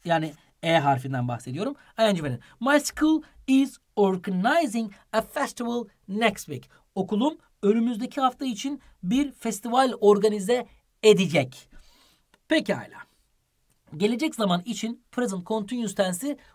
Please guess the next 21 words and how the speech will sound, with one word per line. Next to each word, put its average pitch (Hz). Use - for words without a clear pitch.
kullanabiliriz. 226
Bilginiz 202
olsun. 131
Ama 269
o 285
anda 214
sadece 254
going 247
to 254
ve 254
will'i 208
kullanmanız 190
gerekiyor 269
ise 214
my 226
school 311
is 269
going 220
to 214
organize 185
diyebilirsiniz 208